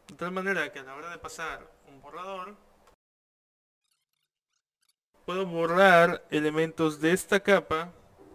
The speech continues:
sin afectar la otra, que es lo interesante de trabajar con capas, como hemos visto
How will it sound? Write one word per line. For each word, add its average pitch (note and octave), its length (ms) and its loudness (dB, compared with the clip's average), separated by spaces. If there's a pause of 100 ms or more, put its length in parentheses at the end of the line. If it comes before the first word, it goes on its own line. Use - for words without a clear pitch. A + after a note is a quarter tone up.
(1400)
sin D3 140 -14
afectar C3+ 460 -14
la C3+ 160 -10
otra, E3 420 -12
que C3+ 100 -20
es C3 120 -20
lo C#3+ 100 -20
interesante E3 580 -16
de F3 120 -20
trabajar C3 440 -20
con - 200 -20
capas, - 400 -16
como C3 260 -20
hemos D3 240 -16
visto F#3+ 480 -14